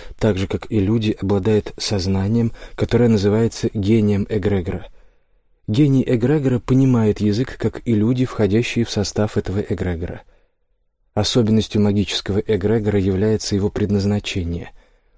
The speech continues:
воздействие на окружающий мир.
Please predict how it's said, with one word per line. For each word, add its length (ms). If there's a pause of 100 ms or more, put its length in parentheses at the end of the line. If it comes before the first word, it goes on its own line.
(240)
воздействие 960 (280)
на 160
окружающий 1000
мир. 400